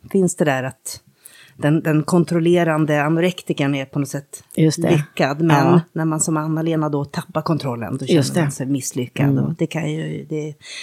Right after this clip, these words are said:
Speaker 1: jag har ju också hållit på på det viset.
Speaker 2: <laughs> Ja. Misslyckad anorektiker.
Speaker 1: Ja.
Speaker 2: Ja.
Speaker 1: Det är ju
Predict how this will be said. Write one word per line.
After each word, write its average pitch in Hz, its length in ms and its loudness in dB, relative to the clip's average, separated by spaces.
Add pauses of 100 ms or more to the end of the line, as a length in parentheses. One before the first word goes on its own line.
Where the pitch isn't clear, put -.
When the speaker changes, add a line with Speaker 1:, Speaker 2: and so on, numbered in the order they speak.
(160)
Speaker 1:
jag 165 140 -2
har 160 180 -6
ju 165 100 -4
också 156 320 -2
hållit 160 240 -4
på 139 160 -2
på 156 160 -4
det 127 140 -4
viset. 131 400 2
Speaker 2:
<laughs> - 0 -
Ja. 147 260 0 (600)
Misslyckad 160 480 2
anorektiker. 147 540 4
Speaker 1:
Ja. 180 460 6
Speaker 2:
Ja. 151 100 0 (100)
Speaker 1:
Det 196 60 6
är 214 100 6
ju 226 260 6